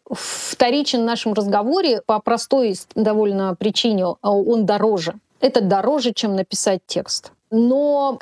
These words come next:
как бы стоимость продакшена относительно, если эта компания более-менее большая, ну, это несущественно, поэтому не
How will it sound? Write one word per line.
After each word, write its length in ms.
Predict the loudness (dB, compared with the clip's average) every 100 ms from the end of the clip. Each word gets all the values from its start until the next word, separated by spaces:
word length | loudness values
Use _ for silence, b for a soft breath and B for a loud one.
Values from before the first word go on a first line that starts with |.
| -6
как 160 | -2
бы 60 | 0
стоимость 340 | 2 0 0
продакшена 580 | -2 0 0 0 0 0
относительно, 600 | 0 -2 0 -2 0 0
если 340 | 2 0 2 0
эта 140 | 0
компания 520 | 0 0 0 0 0
более-менее 600 | 2 2 2 0 0 -2
большая, 760 | 0 0 0 -2 -2 0 -2 -4 -10 _
ну, 280 | 0 2 2
это 220 | 0 2
несущественно, 840 | 2 0 0 0 0 -2 -2 -4 -2
поэтому 720 | -2 0 0 0 0 0 -2 -2
не 800 | 0 2 2 2 2 0 -2